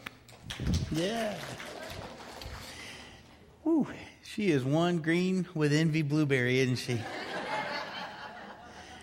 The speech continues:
She actually has photos of all the stuff her friends have,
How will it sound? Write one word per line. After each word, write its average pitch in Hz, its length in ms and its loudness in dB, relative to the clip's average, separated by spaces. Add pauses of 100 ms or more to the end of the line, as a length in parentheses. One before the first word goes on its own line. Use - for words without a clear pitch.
(140)
She - 200 2
actually 247 280 6
has 233 240 8
photos 185 680 8
of 160 140 2
all 208 140 8
the 208 120 4
stuff 208 320 4
her 208 160 4
friends 214 460 2
have, 156 240 4